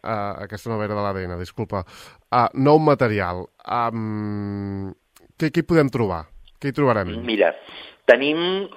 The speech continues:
Speaker 2: unes col·laboracions estel·lars, eh? Em, jo, jo destacaria, eh, mm, bé, per una part, en Juan Moreno,
Speaker 1: Mhm.
Speaker 2: En Juan Moreno és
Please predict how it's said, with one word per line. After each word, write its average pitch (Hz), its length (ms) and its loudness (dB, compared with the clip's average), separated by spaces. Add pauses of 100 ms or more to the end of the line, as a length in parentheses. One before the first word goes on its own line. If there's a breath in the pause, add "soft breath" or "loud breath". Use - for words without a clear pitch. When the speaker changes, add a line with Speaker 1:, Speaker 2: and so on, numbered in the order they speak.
Speaker 2:
unes 135 480 -2
col·laboracions 123 760 0 (240)
estel·lars, 92 560 2 (720)
eh? 98 180 -8 (720 loud breath)
Em, 104 800 8
jo, 113 180 10 (560)
jo 113 160 2
destacaria, 135 800 -4 (100)
eh, 87 640 -4 (160)
mm, 85 480 -20
bé, - 300 -4
per 101 160 0
una 151 180 4
part, - 420 2
en - 140 -20
Juan 107 220 -12
Moreno, 92 400 -12 (280)
Speaker 1:
Mhm. 104 420 -6
Speaker 2:
En - 80 -14
Juan 95 220 -4
Moreno 104 440 -2
és 87 240 -6